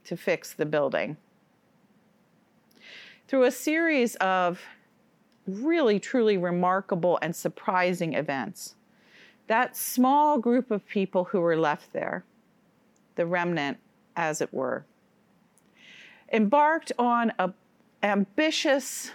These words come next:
sort of pathway of renewing their own hearts,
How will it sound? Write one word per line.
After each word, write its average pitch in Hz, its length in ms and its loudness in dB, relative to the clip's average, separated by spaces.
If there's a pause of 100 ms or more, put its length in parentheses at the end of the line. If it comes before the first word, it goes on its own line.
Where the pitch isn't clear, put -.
sort 233 320 -2
of 202 220 -2
pathway 202 880 -4 (500)
of 196 200 0
renewing 226 560 2
their 269 200 2
own 226 240 0
hearts, 175 680 -2